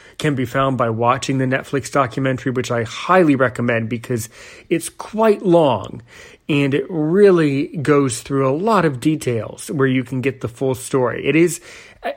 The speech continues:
actually, I would tell you, you're probably better off, listener,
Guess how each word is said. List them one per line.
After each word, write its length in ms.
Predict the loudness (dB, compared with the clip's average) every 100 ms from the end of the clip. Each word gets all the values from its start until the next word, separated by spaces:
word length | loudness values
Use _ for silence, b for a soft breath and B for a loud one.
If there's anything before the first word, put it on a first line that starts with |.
| _ -14
actually, 760 | -10 -2 -2 -2 0 4 4
I 120 | 4
would 180 | 2 0
tell 180 | 2 2
you, 300 | 4 0 -4 b b b b _ -2
you're 220 | 0 0
probably 600 | -2 2 4 4 4 2
better 300 | 2 2 2
off, 200 | 2 0
listener, 520 | -2 0 -2 -2